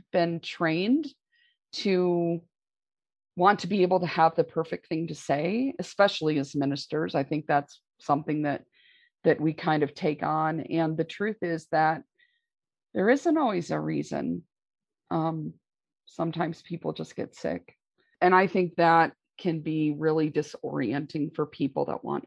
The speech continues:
answers. And I think another area that,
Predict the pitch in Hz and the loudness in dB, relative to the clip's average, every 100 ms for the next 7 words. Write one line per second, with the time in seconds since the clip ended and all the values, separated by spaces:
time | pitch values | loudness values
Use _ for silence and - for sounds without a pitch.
0 | - - - - 165 - - _ _ _ | -8 -8 -8 -8 -8 -10 -20 _ _ _
1 | - 233 240 240 - 294 262 - _ _ | -2 2 4 4 4 2 2 0 _ _
2 | _ _ _ _ - 208 208 214 220 - | _ _ _ _ 2 4 6 6 6 4
3 | 190 196 190 180 175 165 165 156 | 2 2 2 2 2 2 0 0